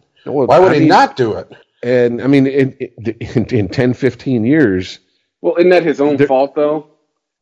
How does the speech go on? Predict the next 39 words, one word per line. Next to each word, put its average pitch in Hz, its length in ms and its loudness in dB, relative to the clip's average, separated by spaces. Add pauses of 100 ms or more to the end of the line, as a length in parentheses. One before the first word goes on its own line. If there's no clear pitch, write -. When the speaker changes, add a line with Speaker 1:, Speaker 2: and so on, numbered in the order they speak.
(200)
Speaker 3:
Hadn't 139 160 -4
he 127 60 -2
pi-, 147 220 -4
hasn't 139 260 -2
he 120 60 -2
pissed - 320 -6
off 127 240 2
Dana 123 280 2
White 120 260 2
a 127 60 0
few 139 200 -6
times? 139 460 -2 (760)
Speaker 1:
Well, 135 160 4
I 139 60 4
mean, 151 280 4
there, 151 160 2
there's 139 300 0
an 131 80 -2
argument 135 300 0
to 117 60 -10
be 120 60 0
made 113 300 2
in 90 180 -6
ten, 107 220 -2
fifteen 92 500 -4
years, 90 460 0
the - 100 -16
paydays 95 520 0
you 90 140 -4
see 87 640 -2
for 87 600 0 (300)
major 104 440 2
boxing 90 520 -2
matches 95 580 -4 (480)
are 107 100 2
gonna 98 160 0
be 90 240 -2
the 80 220 -10
paydays. 85 720 -4